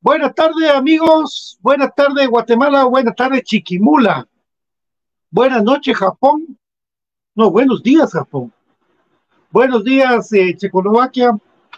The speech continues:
<laughs> ¿Qué tal, amigos? Bienvenidos a Infinito Blanco, programa de cremas para cremas.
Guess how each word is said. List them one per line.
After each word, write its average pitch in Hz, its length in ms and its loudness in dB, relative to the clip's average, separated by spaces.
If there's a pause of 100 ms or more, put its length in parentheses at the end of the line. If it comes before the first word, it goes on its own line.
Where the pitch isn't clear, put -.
<laughs> - 1160 -16
¿Qué 269 80 0
tal, 311 180 0
amigos? 302 580 0
Bienvenidos 226 480 -2
a 226 40 2
Infinito 240 420 0
Blanco, 247 360 0
programa 240 280 0
de 208 80 -4
cremas 233 380 2
para 175 260 -8
cremas. 247 960 -2